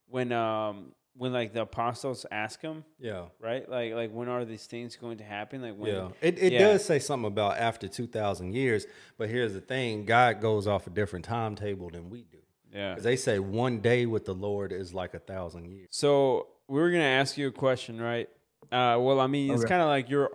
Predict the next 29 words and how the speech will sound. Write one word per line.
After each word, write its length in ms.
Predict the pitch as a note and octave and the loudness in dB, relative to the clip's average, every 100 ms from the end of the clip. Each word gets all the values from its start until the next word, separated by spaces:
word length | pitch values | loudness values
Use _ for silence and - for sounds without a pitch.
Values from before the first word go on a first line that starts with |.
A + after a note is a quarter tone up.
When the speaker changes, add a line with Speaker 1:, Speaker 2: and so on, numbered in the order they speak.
| - | 0
Speaker 1:
arc 600 | C3+ C3 C3 B2+ - - | 2 4 4 0 -4 -6
almost, 380 | B2+ B2+ B2 - | -4 -4 -6 -2
almost, 340 | A#2+ B2+ A#2+ G#2+ | 0 2 0 -2
like, 200 | G#2+ G2 | -4 -4
at 120 | G#2 | -6
the 160 | A2 A2 | -4 -2
end 200 | A2+ A2+ | -2 -4
of 100 | G2 | -4
the, 80 | G2+ | -2
of 360 | G2 - G#2+ | -2 -4 -4
the, 120 | G#2 F2 | -4 -4
of 160 | A2 G#2+ | -4 -4
the 400 | G#2 G2+ C#2+ E2 - _ _ _ _ - | -4 -4 -4 -8 -14 _ _ _ _ -4
episode. 720 | B2 C3 - A#2 G#2 G#2 B2 | -2 -2 -2 0 2 0 -2
Speaker 2:
Pod. 100 | A#2+ - | -12 -6
Speaker 1:
But 400 | A2+ G#2+ G2+ - _ _ _ _ - | 0 0 0 -6 _ _ _ _ -4
this 180 | D#3 | -2
question, 640 | - E3 D#3+ - D3 C#3 C3 | 2 6 6 6 -2 -2 -2
we 240 | C3+ C3 | -2 0
were, 340 | C3 C3 B2+ B2 | 0 2 2 2
like, 220 | A2+ A2 | 0 -2
talking 300 | B2 B2 B2+ | -4 -4 -6
about 320 | A#2 A2+ A2+ | -4 -4 -4
this 220 | A#2+ G#2+ | -8 -8
maybe, 260 | A2 A2 A2+ | -8 -6 -6
like, 220 | G#2+ G2 | -6 -8
three 180 | A#2+ A#2 | -10 -12
quarters 540 | - - A#2 A2+ G#2 | -12 -6 -6 -4 -8
in. 320 | - A2 A#2 | -10 -10 -10